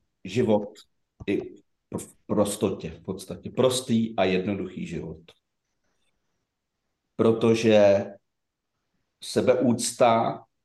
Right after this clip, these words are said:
neznamená to, jak nás hodnotí druhé, ale znamená to, mm,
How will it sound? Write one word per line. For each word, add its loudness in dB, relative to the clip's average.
neznamená 2
to, 0
jak -6
nás 0
hodnotí -2
druhé, -6
ale 4
znamená 2
to, 0
mm, -10